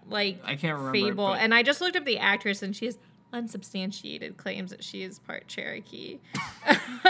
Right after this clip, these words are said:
Speaker 1: And that is what it says on her Wikipedia.
Speaker 2: Wow.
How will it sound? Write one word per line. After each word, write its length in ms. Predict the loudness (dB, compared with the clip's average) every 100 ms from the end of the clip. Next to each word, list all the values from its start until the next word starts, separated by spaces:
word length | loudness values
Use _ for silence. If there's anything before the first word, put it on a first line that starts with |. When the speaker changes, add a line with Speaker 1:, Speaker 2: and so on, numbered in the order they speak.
| 4
Speaker 1:
And 180 | 4 8
that 160 | 8 8
is 140 | 6
what 140 | 0 -2
it 120 | -4
says 200 | -2 0
on 80 | -2
her 120 | -4
Wikipedia. 600 | -6 -8 -10 -10 -8 0
Speaker 2:
Wow. 420 | 2 4 2 0